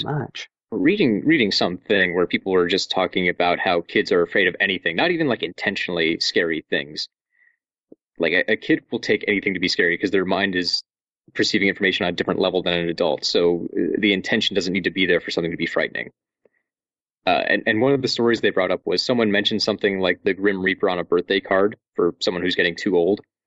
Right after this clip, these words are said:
Speaker 2: And the kid misheard their parents say Grim Reaper and thought they said the Green Ripper,
Speaker 1: Oh.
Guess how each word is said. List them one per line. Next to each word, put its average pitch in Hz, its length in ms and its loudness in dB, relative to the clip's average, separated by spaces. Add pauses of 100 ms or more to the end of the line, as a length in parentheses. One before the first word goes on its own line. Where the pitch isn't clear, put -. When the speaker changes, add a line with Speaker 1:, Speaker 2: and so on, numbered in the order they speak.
(840)
Speaker 2:
And 101 400 4
the 113 100 0
kid 139 300 2
misheard 110 680 2
their 92 140 2
parents 101 400 0
say 90 320 4
Grim 92 340 -2
Reaper 92 420 2 (1200)
and 101 200 0
thought 107 200 2
they 110 100 4
said 107 320 0
the 107 140 0
Green 110 400 0
Ripper, 104 440 0 (800)
Speaker 1:
Oh. 127 680 -2